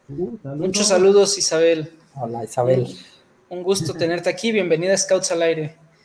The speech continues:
Speaker 2: Este, Erika Gómez Sarte, eh, dice, "Saludos desde Ciudad Juárez, Chihuahua." Pues muchísimos saludos,
Speaker 1: Saludos,
Speaker 2: Erika.
Speaker 1: Erika.
Speaker 3: Saludos, saludos, Erika.
Speaker 2: Ricardo Telles Girón dice, "Un saludo a todos los radioescuchas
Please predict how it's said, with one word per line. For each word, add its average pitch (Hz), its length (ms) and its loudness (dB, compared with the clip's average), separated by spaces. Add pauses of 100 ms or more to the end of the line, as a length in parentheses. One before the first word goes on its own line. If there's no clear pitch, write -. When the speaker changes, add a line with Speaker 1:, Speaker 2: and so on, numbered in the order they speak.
(280)
Speaker 2:
Este, 165 640 0
Erika 214 300 2
Gómez 214 360 0
Sarte, 208 680 0
eh, 156 320 -2
dice, 160 240 -2
"Saludos 196 420 2
desde 165 280 -2
Ciudad 170 360 2
Juárez, 190 400 2
Chihuahua." 160 680 0
Pues 143 120 -12
muchísimos 160 520 -6
saludos, 175 600 -2
Speaker 1:
Saludos, 185 400 -2
Speaker 2:
Erika. 165 360 0
Speaker 1:
Erika. 170 120 0
Speaker 3:
Saludos, 131 220 2
saludos, 135 340 0
Erika. 123 440 0 (560)
Speaker 2:
Ricardo 185 460 2
Telles 196 320 2
Girón 214 580 0
dice, 190 400 -2
"Un 202 100 -2
saludo 202 400 -2
a 202 140 0
todos 208 320 0
los 165 220 -6
radioescuchas 196 1120 -4